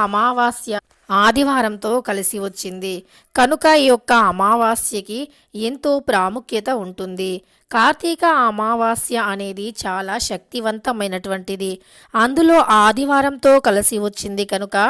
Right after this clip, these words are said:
ఈ అమావాస్యకి అంటే ఈ రోజుకి చాలా శక్తులు ఉంటాయి. ఈ రోజున ఏ చిన్న పూజ చేసినా, ఏ చిన్న పరిహారం చేసినా సరే దరిద్రం పూర్తిగా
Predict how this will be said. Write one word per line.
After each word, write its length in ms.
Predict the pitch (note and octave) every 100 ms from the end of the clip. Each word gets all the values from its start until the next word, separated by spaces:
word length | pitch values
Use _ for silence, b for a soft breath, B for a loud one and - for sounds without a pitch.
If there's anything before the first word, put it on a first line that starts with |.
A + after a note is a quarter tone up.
| D#4 b b _
ఈ 120 | C4+
అమావాస్యకి 960 | D#4+ C#4+ C#4+ C#4+ C4 A3+ - G#3+ F#3+ G#3+
అంటే 240 | G3+ A3+ C#4+
ఈ 100 | A#3+
రోజుకి 460 | B3 A#3+ A3+ A3+ D4+ G4 B B -
చాలా 360 | B3+ C4+ D4+ D#4
శక్తులు 460 | D4+ G3+ _ A#3+ B3
ఉంటాయి. 500 | G3+ G3 G3 G3 F#3+ b b -
ఈ 120 | B3 D#4
రోజున 400 | E4 D#4+ C#4+ B3 A#3 C4 G#3+
ఏ 40 | G#3+
చిన్న 320 | A#3 C#4 C#4+
పూజ 340 | C#4+ G#3+ G#3 G#3+ A#3+
చేసినా, 440 | G#3 G3+ G3 G3 F#3+ F#3+ b b b
ఏ 160 | A#3 B3
చిన్న 280 | C#4+ E4+ E4+ E4 -
పరిహారం 580 | G#3 A3+ D4+ D#4 D#4+ D#4 -
చేసినా 440 | A#3+ - A3 G#3+ A3+ -
సరే 260 | G3+ G3 F#3+ G3 b b -
దరిద్రం 520 | A3+ B3+ C#4 D#4 D#4+ C#4
పూర్తిగా 600 | A3+ A#3 - G#3+ G3+ G#3+